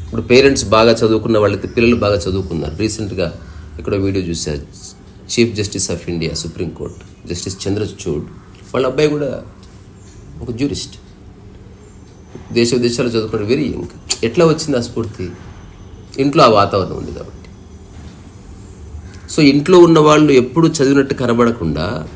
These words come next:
పిల్లల్ని మాత్రం చదవమని ప్రోత్సహిస్తే కుదరదు. మీరు చదివితేనే వాళ్ళు చదువుతారు. మీరు టీవీ చూస్తున్నారు కదా, వాళ్ళు చూస్తారు. మీరు మొబైల్ ఆపరేట్ చేస్తున్నారు, వాళ్ళు ఆపరేట్ చేస్తారు. మీరు తిడుతున్నారు కదా, వాళ్ళు తిడతారు.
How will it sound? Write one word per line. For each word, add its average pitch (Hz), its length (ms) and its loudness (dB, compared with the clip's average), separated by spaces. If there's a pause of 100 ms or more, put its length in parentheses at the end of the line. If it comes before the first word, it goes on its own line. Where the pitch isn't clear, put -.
(100)
పిల్లల్ని 165 280 6
మాత్రం 151 320 2
చదవమని 127 440 0
ప్రోత్సహిస్తే 98 680 -4
కుదరదు. - 340 -8 (880)
మీరు 120 200 4
చదివితేనే 139 600 4
వాళ్ళు 123 200 4
చదువుతారు. 82 480 -6 (440)
మీరు 156 120 2
టీవీ 165 200 6
చూస్తున్నారు 160 400 2
కదా, 147 160 -2
వాళ్ళు 92 220 -2
చూస్తారు. - 280 -12 (760)
మీరు 127 140 2
మొబైల్ 131 300 4
ఆపరేట్ 127 400 0
చేస్తున్నారు, 117 300 -4
వాళ్ళు 80 160 -2
ఆపరేట్ - 340 -8
చేస్తారు. - 380 -12
మీరు 123 120 0
తిడుతున్నారు 135 420 0
కదా, 156 120 0
వాళ్ళు 143 200 2
తిడతారు. - 540 -10